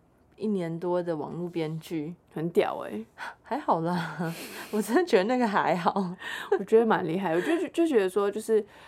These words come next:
Speaker 2: 呃，文字创作跟图文，就等于图像跟文字你都是很 OK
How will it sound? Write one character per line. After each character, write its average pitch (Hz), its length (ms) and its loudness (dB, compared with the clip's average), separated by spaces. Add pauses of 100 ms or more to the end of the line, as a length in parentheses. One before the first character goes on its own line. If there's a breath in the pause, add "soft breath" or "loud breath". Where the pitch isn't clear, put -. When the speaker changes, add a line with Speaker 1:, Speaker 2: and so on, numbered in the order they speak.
(140 loud breath)
Speaker 2:
呃， 190 120 2
文 190 200 2
字 247 120 -4
创 233 240 0
作 202 160 4
跟 175 320 0
图 151 280 -4
文， 165 280 0 (200)
就 269 100 -2 (100)
等 160 140 4
于 151 60 0
图 151 320 -2
像 165 320 0
跟 160 120 -4
文 151 160 -2
字 156 160 -2
你 - 120 -10
都 151 120 2
是 165 200 -4
很 170 100 -8
OK - 380 -10